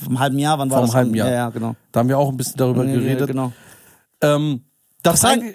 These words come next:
Speaker 2: da frag ich mich, okay, sie hat jetzt natürlich die vierzig Millionen genommen, wird das wahrscheinlich ihren Kindern und ihren Mann, ihre Ehe, sie läuft ja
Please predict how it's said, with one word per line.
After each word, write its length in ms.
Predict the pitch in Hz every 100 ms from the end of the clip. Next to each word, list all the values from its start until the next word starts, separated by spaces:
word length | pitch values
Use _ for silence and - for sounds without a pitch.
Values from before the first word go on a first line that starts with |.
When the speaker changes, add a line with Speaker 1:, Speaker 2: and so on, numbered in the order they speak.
| 202
Speaker 2:
da 140 | 151 160
frag 220 | 196 226
ich 100 | 202
mich, 160 | 208 196
okay, 360 | - 160 104 -
sie 220 | 127 120
hat 120 | 190
jetzt 180 | 196 -
natürlich 260 | 196 - 170
die 100 | 175
vierzig 280 | 190 160 151
Millionen 280 | 139 143
genommen, 420 | 127 165 214 208 151
wird 140 | 135
das 120 | 127
wahrscheinlich 400 | 131 139 113 110
ihren 180 | 117 110
Kindern 420 | - 202 196 180
und 200 | 143 110
ihren 180 | 107 107
Mann, 320 | 120 156 160
ihre 180 | 131 113
Ehe, 320 | 117 151 160 135
sie 100 | 113
läuft 260 | 117 110 123
ja 160 | 104